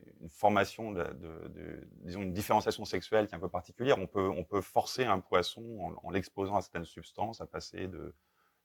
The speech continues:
de femelle à mâle, ou plutôt orienter le, la différenciation sexuelle. Donc effectivement, les perturbateurs endocriniens peuvent changer, euh, euh, le, l'efficacité de la reproduction. Alors, ce qui, ce qui est un peu différent dans le film, c'est que le, le poisson, en fait, il a,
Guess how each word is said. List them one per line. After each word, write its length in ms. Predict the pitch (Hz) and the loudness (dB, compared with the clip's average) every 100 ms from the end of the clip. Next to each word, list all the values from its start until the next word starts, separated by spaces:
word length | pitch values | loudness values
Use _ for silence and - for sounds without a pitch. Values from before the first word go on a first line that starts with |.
| - | -18
de 60 | 78 | -12
femelle 300 | 87 90 85 | -2 4 6
à 80 | |
mâle, 180 | 90 101 | 6 4
ou 40 | 87 | 4
plutôt 240 | 85 101 | 0 4
orienter 600 | 87 95 101 98 - 101 | 6 6 4 2 2 2
le, 160 | 92 80 | 2 0
la 100 | 82 | 0
différenciation 440 | 87 - 85 92 | -2 -2 -4 -6
sexuelle. 420 | 87 87 - 123 - _ - - | -8 -6 4 4 4 _ -20 0
Donc 140 | 95 | 0
effectivement, 260 | 98 107 139 | 4 6 6
les 60 | 98 | 6
perturbateurs 380 | 98 101 95 | 6 6 6
endocriniens 360 | 85 - 110 123 | 2 -2 2 2
peuvent 360 | - 127 131 - | 6 6 6 4
changer, 720 | - 113 110 101 120 131 120 | -2 4 4 6 6 6 8
euh, 200 | 90 85 - _ _ _ - | 8 6 0 _ _ _ -2
euh, 200 | 85 85 | 2 4
le, 180 | 80 69 | 4 2
l'efficacité 420 | 98 87 110 - | 2 4 4 4
de 40 | 104 | 4
la 80 | 90 | 4
reproduction. 640 | - 92 92 - 143 156 _ _ | 0 -2 -2 -2 -4 -4 _ _
Alors, 180 | 92 101 | 4 4
ce 60 | - | 4
qui, 100 | 87 | -10
ce 80 | - | 0
qui 80 | |
est 20 | 113 | 4
un 40 | |
peu 100 | 151 | 4
différent 180 | 127 143 | 4 6
dans 100 | 117 | 6
le 60 | |
film, 220 | 113 151 143 | 4 -2 0
c'est 140 | 110 | 2
que 220 | 113 - - | 2 2 0
le, 260 | 95 82 - | -4 -2 -4
le 140 | 82 98 | -6 2
poisson, 360 | 117 107 147 | 4 2 0
en 40 | 135 | -4
fait, 160 | 113 | -4
il 140 | 104 | 0
a, 100 | 95 | 0